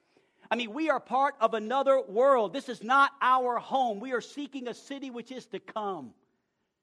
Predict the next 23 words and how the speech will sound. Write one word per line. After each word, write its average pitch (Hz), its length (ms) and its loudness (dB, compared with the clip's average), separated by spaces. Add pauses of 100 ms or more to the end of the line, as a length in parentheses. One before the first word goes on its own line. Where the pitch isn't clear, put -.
And 185 100 -4
so 220 140 0
knowing 247 540 0
that, 151 320 -6 (460)
we, 247 100 -4
we 254 280 -4
are 226 40 4
reminded 214 580 -2
of 185 100 -6
what 226 200 -8
Paul 262 220 -4
said 233 380 -8
to 202 80 -6
Timothy 214 520 -8
in 185 140 -6 (180)
Second 277 460 -8
Timothy 196 340 -8
chapter 247 460 -10
three 208 340 -4
in 170 80 -2
verse 254 280 -4
number 220 160 -8
twelve. 202 440 -2